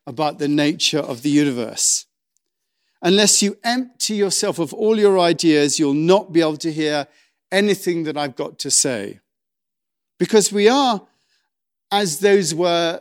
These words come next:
people, as, as people were in Jesus' day, we're all full of ideas about the way things are. So when Jesus says,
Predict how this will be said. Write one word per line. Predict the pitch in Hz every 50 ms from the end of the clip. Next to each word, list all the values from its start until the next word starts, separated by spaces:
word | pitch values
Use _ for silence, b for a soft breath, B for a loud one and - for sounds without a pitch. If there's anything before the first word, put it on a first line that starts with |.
| - 185 -
people, | - 202 196 190 - 185 170
as, | 156 - -
as | - 175 143
people | - - 220 240 208 - 175
were | 143 147 151
in | 151 147 147
Jesus' | - 170 214 233 233 202 214 165 - - 156 143 -
day, | - 156 147
we're | 147 151 180
all | 190 196 220 233 254 240
full | - - - - - 220 247 247 240
of | 208 185
ideas | 202 196 190 190 175 - 196 208 208 196 165 123 117 120 - - - B B B B B B
about | 165 143 170 175 175 175
the | 175 165
way | 156 175 180 180 185 180 175 170 170 B B B
things | _ - - 214 202 185 175 160 - 175
are. | 175 165 147 127 107 104 117
So | - - -
when | 196 196 208 175
Jesus | - 226 240 196 170 208 - -
says, | - 202 190 180 165 - -